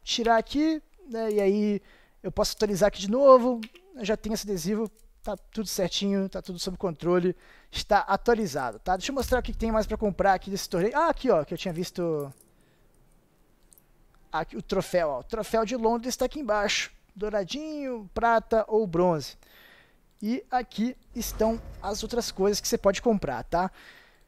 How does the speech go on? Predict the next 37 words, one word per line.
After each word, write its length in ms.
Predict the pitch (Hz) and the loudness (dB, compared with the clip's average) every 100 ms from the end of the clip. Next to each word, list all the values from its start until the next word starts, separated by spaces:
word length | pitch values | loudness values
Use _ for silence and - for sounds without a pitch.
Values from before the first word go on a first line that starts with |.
| _ _ - | _ _ 2
É, 160 | 185 | 2
você 120 | 185 | 2
pode 180 | - 240 | 2 2
comprar 240 | 262 226 226 | 2 2 2
o 40 | |
adesivo 520 | 226 202 160 226 202 | 2 0 2 2 2
da 140 | 214 214 | 0 2
FaZe 320 | 220 202 214 | 2 2 0
Clan 320 | 180 175 156 - _ _ _ _ - | 2 2 0 -8 _ _ _ _ -2
ou 180 | 220 214 | 8 8
o 40 | 202 | 8
grafite 520 | 208 196 - 185 - | 2 0 0 -4 0
da 100 | 175 | -2
FaZe 240 | 170 165 | 0 -4
Clan, 460 | 196 202 262 269 220 | 2 4 6 4 -4
do 240 | 151 156 | -10 -8
M 160 | 160 165 | -6 -2
B 100 | 196 | 0
R 460 | 220 233 226 202 | 0 2 4 2
e 40 | 170 | 0
tal. 340 | - 220 220 | 0 2 2
Todos 400 | - 180 214 185 | -2 -4 -2 -2
os 100 | 185 | -4
times 300 | - 208 185 | -4 -4 -2
têm 240 | - 226 285 | -2 -2 -2
o 60 | |
seu 100 | - | -4
adesivo. 580 | 196 160 131 202 220 233 - - - | -2 -4 -2 0 2 0 -4 -16 -10
Destaque, 720 | - 381 - 285 277 - 262 - - - - | -2 0 6 8 8 4 2 0 -8 -18 -8
né, 200 | 247 226 - | -6 -6 0
pra 200 | 269 254 | 2 2
equipe 300 | - 247 240 | 0 -2 0
do 100 | 269 | 0
Liquid, 560 | 220 269 - 233 247 - _ | 2 0 0 -2 -2 -6 _
que 640 | - 208 214 214 202 180 165 | -2 2 4 4 4 4 4
fez 680 | - 190 202 190 170 - - | 4 6 8 8 6 -2 -6
com 480 | 202 196 180 156 | -2 0 0 -4